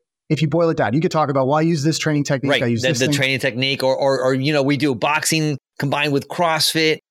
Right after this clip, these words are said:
Speaker 2: or, you know, we have, uh, special programming for equestrians,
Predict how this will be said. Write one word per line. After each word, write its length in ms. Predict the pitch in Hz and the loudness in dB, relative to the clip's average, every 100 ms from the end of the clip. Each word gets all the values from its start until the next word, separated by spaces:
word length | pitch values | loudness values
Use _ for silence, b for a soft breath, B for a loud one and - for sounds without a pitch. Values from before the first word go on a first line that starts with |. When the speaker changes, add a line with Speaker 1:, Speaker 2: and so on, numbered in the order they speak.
| _ | _
Speaker 2:
or, 320 | 143 147 139 135 | -2 0 2 0
you 140 | 156 | 0
know, 220 | 143 135 | 2 2
we 180 | 131 147 | 2 0
have, 320 | 151 147 135 | 0 -2 -4
uh, 340 | 123 127 123 113 | -2 0 0 -2
special 400 | - - 151 143 | -2 -2 0 -2
programming 500 | 156 160 143 147 139 | -2 0 0 -2 -2
for 300 | - 143 135 _ _ - 135 | 0 0 0 _ _ -8 -4
equestrians, 800 | 190 185 - 170 180 170 165 | -2 0 0 0 0 0 -2